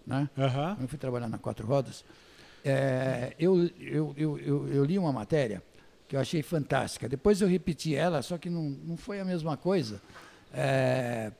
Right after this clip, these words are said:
Speaker 1: por que não foi a mesma coisa assim, é, quando eu, eu fiz ela na Super Alto? É, o Chico Landi, né, era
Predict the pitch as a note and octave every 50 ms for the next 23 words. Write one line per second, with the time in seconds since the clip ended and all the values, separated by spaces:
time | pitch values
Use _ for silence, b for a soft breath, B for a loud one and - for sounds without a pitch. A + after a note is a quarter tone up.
0 | _ _ _ - - - F#3+ F3+ - - E3 E3 D3 C#3+ B2 - D3 C#3+ C3+ C3+
1 | C3+ C3+ B2 C3+ B2+ A2+ - D3 C#3+ C3+ B2+ B2 - - C3+ C3+ A#2 G2 F#2 -
2 | - - - - C3 B2 A#2 A2+ A2 A2 A2 - - - C#3+ C#3 C#3 C#3 C3+ B2+
3 | B2+ B2+ A#2+ - - C3+ C3+ A#2+ B2+ C3+ C3 C3+ B2+ C3 A#2+ - - C#3+ - -
4 | C3 A#2+ G#2+ G#2 F#2+ - - - _ - B B B B B B B B B B
5 | B - - - C#3 C#3 C3+ C#3 C3+ C#3 C3+ C3 C#3 C3+ C3 C3 C3 C3 B2+ B2
6 | B2 A#2 A#2 A#2+ - - - - - - - - - - - - - - - -
7 | - - - - - - - - - - - - - - - - - _ - -
8 | F3 E3 - - - B3 C#4+ - - A3+ F3 D#3+ F3+ A3+ G#3+ D#3 A#2+ A2 G2 E2
9 | C#2+ - - - - - - - - - - - A#2+ C3+ D3+ E3 - - - -
10 | - - - C#3 C#3+ D3 E3+ E3 D#3+